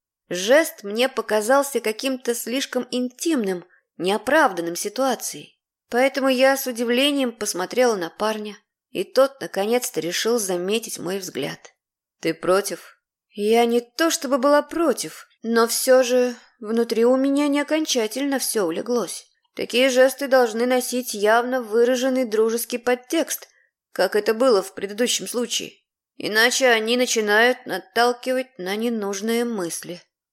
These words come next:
А я ещё пока не готова снова встретиться с ними лицом к лицу.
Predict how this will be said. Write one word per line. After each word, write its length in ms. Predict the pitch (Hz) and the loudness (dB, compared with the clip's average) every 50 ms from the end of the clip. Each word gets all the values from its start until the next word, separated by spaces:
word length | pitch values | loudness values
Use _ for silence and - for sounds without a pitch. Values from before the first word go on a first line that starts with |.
| _ _ | _ _
А 160 | _ - 196 196 | _ -4 0 2
я 180 | 196 214 226 | 4 4 4
ещё 220 | 240 247 - - 233 | 4 4 2 -2 -2
пока 300 | - 202 208 - 233 240 | -4 -6 -2 0 0 0
не 100 | 240 226 | 2 2
готова 480 | 202 208 208 208 - 294 311 262 196 | 0 0 0 2 2 4 4 4 4
снова 480 | 185 - - 196 196 220 247 269 277 269 | 2 -2 -6 -2 0 2 2 2 2 0
встретиться 600 | - - - 190 208 226 240 247 254 - - 262 | -4 -8 -2 2 2 2 4 2 -4 -4 -4 -6
с 100 | 240 - | -6 -6
ними 420 | - 202 214 233 233 233 240 226 _ _ _ | -6 -4 -4 -2 -2 -2 -6 -8 _ _ _
лицом 520 | - 170 202 208 - - - 175 180 185 | -4 -4 -4 -4 -4 -4 -2 -2 -4 -4
к 60 | 196 - | -8 -6
лицу. 540 | 214 233 233 - - 294 262 - - _ | -8 -8 -6 -4 -4 -4 -4 -4 -8 _